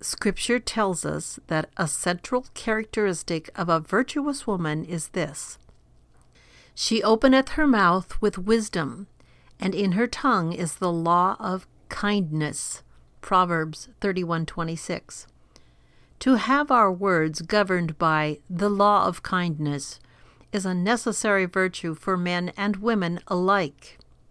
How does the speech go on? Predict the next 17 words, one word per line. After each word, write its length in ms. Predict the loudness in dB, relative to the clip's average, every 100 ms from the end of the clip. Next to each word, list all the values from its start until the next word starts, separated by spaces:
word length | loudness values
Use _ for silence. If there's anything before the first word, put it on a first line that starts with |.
| _ _ _ _ _ -20 -20 -20 -20 _ _ -10 0
Notice 340 | 2 2 2
what 140 | 0
Scripture 400 | 0 -4 -4 -4
calls 400 | -4 -2 -2 -2
it, 200 | -4 -8 -14 -20 -20 -20 _ -8
the 140 | -4
law, 520 | 2 4 4 2 -2 -14 _ -18 -2
not 180 | 0 0
advice 580 | 0 -2 -2 -4 -8 -8
or 80 | -8
counsel. 640 | -4 -4 -4 -6 -10 -12 _ _ _ _ -20 -18 -4
It 160 | 0
is 180 | 2 0
God's 420 | 0 0 0 -2
law 400 | -2 4 6 6
for 320 | 2 -4 -4
us, 380 | -4 -8 -12 -14